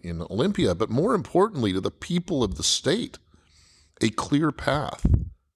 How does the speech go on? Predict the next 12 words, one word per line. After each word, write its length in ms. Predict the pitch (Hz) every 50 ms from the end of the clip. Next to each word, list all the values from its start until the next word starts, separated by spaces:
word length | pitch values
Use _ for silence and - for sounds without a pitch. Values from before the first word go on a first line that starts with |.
| _ _ _ _ -
to, 160 | - 107 110
to 200 | - - - 98
work 400 | 90 85 85 85 87 - - -
and 220 | 90 85 92 87
to, 400 | - - 90 90 87 85 80 - - -
to 100 | - 90
life 380 | 85 85 80 80 85 90 -
as 240 | - 98 98 107 -
we, 260 | - 101 98 104 113 110 104 - _
we 80 | - 113
know 260 | 123 127 175 277 320
it. 80 | -